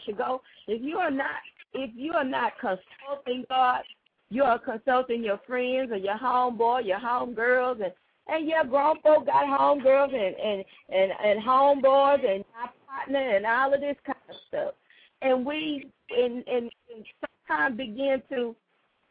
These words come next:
confide or ask our, our partners or our associates more than we ask God.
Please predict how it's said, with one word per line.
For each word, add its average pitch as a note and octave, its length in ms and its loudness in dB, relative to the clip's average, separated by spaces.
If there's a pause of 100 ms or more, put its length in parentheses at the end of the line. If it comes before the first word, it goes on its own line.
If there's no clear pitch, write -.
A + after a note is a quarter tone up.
(640)
confide C4+ 640 2
or A3 180 4 (120)
ask C4 400 0 (1500)
our, A3 360 4 (180)
our G3+ 360 2 (440)
partners G#3 560 2 (180)
or G#3+ 100 0
our G3+ 560 4 (600)
associates A#3 720 -2
more C#4 300 2
than C#4 200 -4
we D4 140 -6
ask D4 260 -4
God. - 280 -8